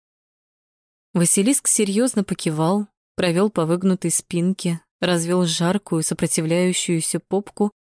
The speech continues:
и, уже погружаясь внутрь влажного лона, улыбнулся тому, с каким довольным стоном его приняли. О, значит, не ошибся. Но ночь ещё в начале, и он очень рассчитывает, что к утру рыжая будет в полном раздрае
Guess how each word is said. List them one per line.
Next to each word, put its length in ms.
и, 100
уже 220
погружаясь 680
внутрь 360
влажного 460
лона, 480
улыбнулся 600
тому, 280
с 100
каким 320
довольным 460
стоном 440
его 280
приняли. 540
О, 240
значит, 580
не 120
ошибся. 680
Но 220
ночь 500
ещё 440
в 80
начале, 680
и 80
он 240
очень 340
рассчитывает, 800
что 200
к 100
утру 300
рыжая 380
будет 300
в 120
полном 380
раздрае 680